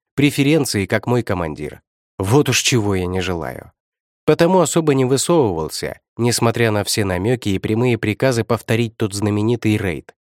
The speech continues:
о котором писали в газетах. А тут герой в его батальон вернется. Нет, не вернусь. Еще и этот разговор с генералом армии Кирпоносом.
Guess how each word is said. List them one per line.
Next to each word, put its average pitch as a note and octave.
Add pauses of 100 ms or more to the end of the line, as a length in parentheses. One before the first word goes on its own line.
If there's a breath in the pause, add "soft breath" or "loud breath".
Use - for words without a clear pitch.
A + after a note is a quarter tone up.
(120)
о A2+
котором A#2+
писали G2+
в F#2
газетах. F2 (580)
А G2+
тут B2
герой A#2+
в A2
его A2
батальон G2+
вернется. D#2 (340)
Нет, F#2+
не E2+
вернусь. F2+ (380)
Еще A2+
и B2
этот A#2
разговор A2+
с F#2+
генералом G#2
армии F#2+
Кирпоносом. F#2